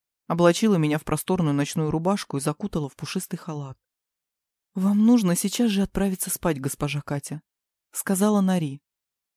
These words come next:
«Его сиятельство сказал, что здоровье прежде всего». «Ну уж нет», воспротивилась я. «Мне нужно поговорить с господами и открыть им глаза на некоторые неочевидные вещи,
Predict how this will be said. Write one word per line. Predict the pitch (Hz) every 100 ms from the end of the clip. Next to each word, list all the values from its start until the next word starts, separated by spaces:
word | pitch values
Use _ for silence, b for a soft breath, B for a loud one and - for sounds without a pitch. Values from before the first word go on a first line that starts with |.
| _
«Его | - 190 185
сиятельство | - 196 220 185 -
сказал, | 160 - 175 208
что | 196 -
здоровье | 165 151 165 190 190 156
прежде | - 170 165
всего». | 170 - 156 135 143 _ _ _ _ _ _ _ _
«Ну | 180 190 202 262
уж | 269 -
нет», | 160 160 151 - _ _ _ _ _
воспротивилась | 165 - 175 170 180 170 170 -
я. | 151 147 147 _ _ _ _ -
«Мне | 185 196 190
нужно | 214 233 214
поговорить | 185 175 185 208
с | 170
господами | 180 - 185 226 208
и | 156
открыть | 156 - 208
им | 190 180
глаза | 175 180 214
на | 175
некоторые | 165 180 170 170
неочевидные | 170 170 - 190 185 196
вещи, | 185 170 131 - -